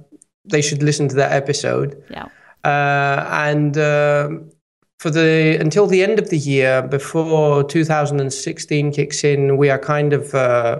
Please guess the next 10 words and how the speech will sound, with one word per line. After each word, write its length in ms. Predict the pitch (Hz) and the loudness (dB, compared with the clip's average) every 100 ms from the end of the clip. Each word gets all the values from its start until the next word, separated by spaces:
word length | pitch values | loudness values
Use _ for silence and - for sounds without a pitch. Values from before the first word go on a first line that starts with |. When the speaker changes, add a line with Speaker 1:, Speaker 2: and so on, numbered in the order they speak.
| - | -2
Speaker 1:
relaxing, 680 | 139 139 - - 175 165 156 | 2 2 -2 -4 -2 0 0
reflecting 560 | 143 156 156 156 147 | -2 -2 -4 -4 -2
on, 240 | 143 135 127 | 0 0 -2
uh, 120 | 120 | -2
the 120 | 131 | -2
year 220 | 123 139 | 0 0
that, 360 | 131 135 - - | 0 -2 -6 -6
uh, 340 | 123 - - - | -4 -4 -6 -6
that 180 | - | -8
passed. 440 | - 139 160 156 | -2 0 0 -4